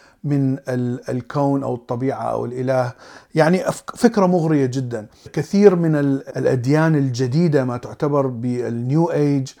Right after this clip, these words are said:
آه، والتي أتت، آه، متأثرة كثيرًا من البوذية ومن أفكار ال-، المثالية، آه، من الفلسفة الأوروبية،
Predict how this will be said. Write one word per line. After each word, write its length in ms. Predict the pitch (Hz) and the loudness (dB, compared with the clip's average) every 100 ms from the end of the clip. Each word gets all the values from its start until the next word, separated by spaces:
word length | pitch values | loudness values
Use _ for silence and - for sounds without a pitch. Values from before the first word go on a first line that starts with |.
| - - _ 131 | -20 -20 _ -4
آه، 220 | 127 127 | -2 0
والتي 440 | 131 131 - 139 - | 0 0 -2 -4 -2
أتت، 540 | 160 175 160 - - - | 0 0 0 -8 -20 -8
آه، 360 | 131 123 123 117 | -4 -4 -4 -6
متأثرة 760 | 123 139 135 139 147 - 151 | -8 -8 -8 -4 -4 -2 -2
كثيرًا 420 | 131 123 156 151 147 | -2 -6 -4 -2 -2
من 180 | 135 | -2
البوذية 720 | 123 117 123 120 180 220 185 175 - - - _ | -4 -6 -6 -2 2 4 4 2 -14 -20 -20 _
ومن 400 | 160 214 196 165 - - | 6 8 6 2 -2 -6
أفكار 640 | 131 - 160 156 147 139 135 | -6 -2 4 6 4 2 0
ال-، 300 | 131 127 123 | 2 0 -2
المثالية، 920 | 123 127 - 135 127 147 143 131 131 - - _ | -4 -4 -4 -4 0 2 2 2 -4 -14 -20 _
آه، 420 | 127 127 120 123 120 | -8 -6 -6 -8 -10
من 340 | 127 123 123 | -10 -6 -6
الفلسفة 500 | 117 147 131 135 135 | -4 -4 -2 -4 -4
الأوروبية، 680 | 120 117 120 - 202 180 160 | -4 -4 -4 0 6 6 6